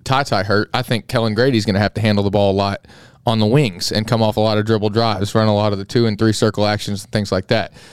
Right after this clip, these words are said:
That team specifically with you all probably didn't utilize that as much. But that's the thing is he, he, he'll put in all these offenses at the beginning of the year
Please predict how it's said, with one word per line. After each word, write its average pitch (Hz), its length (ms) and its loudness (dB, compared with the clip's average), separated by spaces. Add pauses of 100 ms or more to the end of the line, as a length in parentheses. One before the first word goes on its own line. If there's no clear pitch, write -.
(340)
That 135 260 0
team 120 420 2 (520)
specifically 120 580 0
with 107 160 0
you 127 120 6
all 107 140 2
probably 113 400 0
didn't 104 240 -2
utilize 107 520 0
that 104 300 -2
as 101 160 -4
much. 117 400 -2 (320)
But 113 200 -2
that's 127 180 0
the 117 80 -2
thing 151 240 2
is 110 140 -2
he, 127 320 0 (100)
he, 117 380 0 (160)
he'll 123 160 0
put 170 220 2
in 147 200 4
all 127 200 4
these 123 180 2
offenses 104 580 0
at 95 80 -2
the 101 60 -10
beginning 110 340 2
of 104 80 2
the 101 60 0
year 101 340 2